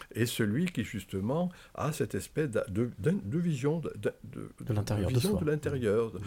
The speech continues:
Speaker 1: Alors, de soi et du monde, hein. Moi, je crois qu'il y a une interaction, hein. Moi, j'aime pas du tout l'enfermement cartésien, cogito ergo sum, je pense, donc je
Speaker 2: Je
Speaker 1: suis,
Speaker 2: suis, euh,
Speaker 1: hein, dans la fa-, forteresse de son esprit, comme dit Descartes.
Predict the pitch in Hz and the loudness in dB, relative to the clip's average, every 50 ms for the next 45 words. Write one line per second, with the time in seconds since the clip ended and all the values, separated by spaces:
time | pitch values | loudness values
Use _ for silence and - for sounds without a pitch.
0 | - - - 123 135 123 107 131 123 104 - - 220 185 120 113 151 190 214 202 | -10 -8 -4 0 0 2 4 2 2 2 2 2 2 2 4 4 6 6 6 6
1 | 147 101 110 127 139 135 - - - - 214 - - 165 147 135 127 123 123 127 | 6 4 2 2 0 -2 -6 -10 -12 -12 -10 -4 -2 0 0 0 0 0 -2 -2
2 | 110 90 90 - - 85 76 98 123 127 110 107 120 110 110 - 139 120 113 113 | -2 -2 -4 -4 -6 -6 -4 -4 -4 -4 -4 -4 -4 -4 -2 -2 -2 -2 -2 -4
3 | 113 - - 147 127 107 90 85 82 - - 101 95 90 90 87 87 92 95 92 | -6 -6 -6 -4 -2 -2 -2 -4 -4 -2 0 0 2 2 0 0 -2 -2 -2 -4
4 | 85 - 80 - - - 80 82 90 101 104 104 101 - - 92 85 82 87 80 | -4 -6 -8 -8 -6 -8 -8 -6 -4 -2 -2 -2 -4 -4 -4 -6 -4 -6 -8 -8
5 | - 92 95 92 80 78 78 87 92 87 - - 110 95 87 80 80 90 90 - | -6 -4 -4 -4 -4 -4 -6 -6 -6 -6 -6 -6 -6 -4 -4 -4 -6 -6 -8 -4
6 | - 98 98 98 92 - - - 101 90 87 - 107 117 120 - - - - 131 | -4 -2 -2 -4 -4 -8 -12 -8 -6 -4 -2 0 2 2 2 0 0 2 2 2
7 | 127 127 120 110 110 113 - - - 104 110 113 98 90 90 82 - - - 90 | 2 2 0 0 -2 -4 -6 -8 -4 -2 0 2 2 2 2 2 0 0 -2 -2
8 | - - - 104 101 - - 92 - 107 101 95 87 - - 98 95 101 98 - | -2 -4 -4 -4 0 0 0 2 2 0 0 -2 -2 -2 -2 0 0 -2 -4 -4
9 | - 135 113 92 92 87 92 87 87 82 87 82 - 139 147 170 180 - | -4 -4 -4 -2 -2 -4 -4 -4 -4 -4 -4 -2 -2 -2 -2 -2 -2 -2